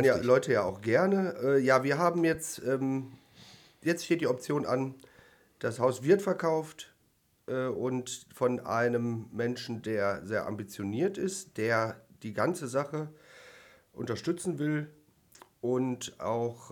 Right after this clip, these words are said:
Speaker 1: ähm, in, sehr professionell ist er in, in Sachen, ähm, sagen wir mal, Sanierung, Renovierung.
Speaker 2: Gut,
Speaker 1: Und
Speaker 2: also sagen wir, wir,
Speaker 1: so,
Speaker 2: dann, ey, dann
Speaker 1: das ist
Speaker 2: lassen
Speaker 1: jetzt
Speaker 2: wir es
Speaker 1: so die,
Speaker 2: jetzt.
Speaker 1: und das,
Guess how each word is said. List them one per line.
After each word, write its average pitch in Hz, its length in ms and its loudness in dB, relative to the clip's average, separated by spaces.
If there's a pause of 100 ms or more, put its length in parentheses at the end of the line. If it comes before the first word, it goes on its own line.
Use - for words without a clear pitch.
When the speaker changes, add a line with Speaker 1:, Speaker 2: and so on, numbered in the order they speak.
Speaker 1:
ähm, 110 540 -4
in, 98 460 -6
sehr 107 220 0
professionell 90 760 -6
ist - 220 -16
er 71 160 -12
in, 92 240 -10
in 95 200 -8
Sachen, 92 520 -6
ähm, 87 500 -6 (240)
sagen 87 160 -8
wir 92 60 -6
mal, 87 80 -6
Sanierung, 92 560 -4
Renovierung. 78 540 -10 (1080)
Speaker 2:
Gut, 160 200 12
Speaker 1:
Und - 100 2
Speaker 2:
also 160 180 10
sagen 208 240 12
wir, 196 200 12
wir, 170 60 10
Speaker 1:
so, 131 120 8
Speaker 2:
dann, 170 160 10
ey, 165 160 6
dann 156 220 10
Speaker 1:
das 185 180 12
ist - 20 8
Speaker 2:
lassen - 40 12
Speaker 1:
jetzt 214 40 12
Speaker 2:
wir 220 40 12
es 202 60 12
Speaker 1:
so 190 60 8
die, 196 60 12
Speaker 2:
jetzt. 165 300 4
Speaker 1:
und 151 100 0
das, - 300 6